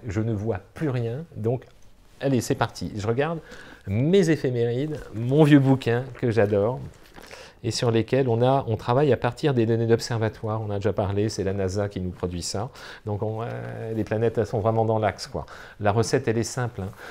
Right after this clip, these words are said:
Le, la base de travail, elle servait deux corps de métier qui étaient les marins et les astrologues. Les marins, maintenant, ils ont le G P S, donc, euh,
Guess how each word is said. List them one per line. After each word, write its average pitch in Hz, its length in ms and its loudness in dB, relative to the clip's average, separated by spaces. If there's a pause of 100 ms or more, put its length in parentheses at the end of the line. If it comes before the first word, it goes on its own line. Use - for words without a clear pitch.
(260)
Le, 95 220 -8
la 101 140 0
base 131 220 6
de 123 100 4
travail, 120 640 -4 (460)
elle 110 320 0
servait 117 1120 2
deux 120 200 2
corps 139 200 2
de 120 80 2
métier 117 420 -2
qui 131 120 -4
étaient 117 220 0
les 135 140 2
marins 123 320 2
et 160 80 -2
les 120 180 0
astrologues. 101 500 0
Les 95 120 0
marins, 120 240 -2
maintenant, 110 280 -2
ils 101 120 -2
ont 107 60 0
le 101 60 -2
G 110 140 0
P 110 140 -2
S, 110 320 0
donc, 90 260 -14
euh, 90 40 -14